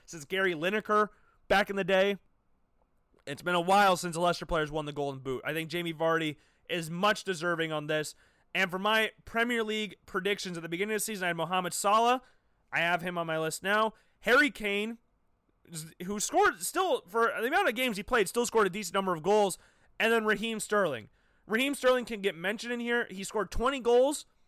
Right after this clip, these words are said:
which was the fourth highest in the league, or, yeah, fourth highest in the league, was the highest scorer for the team that scored the most goals in the Premier League this season, scored a hundred two goals. He scored twenty of them.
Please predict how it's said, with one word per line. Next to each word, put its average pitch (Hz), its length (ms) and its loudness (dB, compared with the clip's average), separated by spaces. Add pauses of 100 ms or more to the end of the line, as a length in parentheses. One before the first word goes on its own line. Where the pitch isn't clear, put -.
(300)
which 208 240 2
was 208 400 2 (260)
the 180 460 4
fourth 214 240 4
highest 214 420 2
in 202 120 -4
the 196 80 -4
league, 202 340 -4
or, 190 220 -2
yeah, 190 200 2
fourth 226 300 2
highest 214 300 2
in 208 60 -4
the 190 60 -4
league, 226 320 -2 (340)
was 196 180 -2
the 170 120 0
highest 214 380 4
scorer 220 340 4
for 208 140 -6
the 185 100 -6
team 220 240 -8
that 202 120 -6
scored 208 200 -2
the 190 60 -4
most 190 380 0
goals 214 340 4 (340)
in 240 320 0
the 214 120 -2
Premier 226 360 -2
League 226 160 -2
this 214 140 -4
season, 233 360 -6
scored 190 200 0
a 123 60 -4
hundred 202 260 0
two 233 180 -6
goals. 202 360 2 (300)
He 202 140 -8
scored 208 300 -2
twenty 233 480 -2
of 226 140 2
them. 247 300 0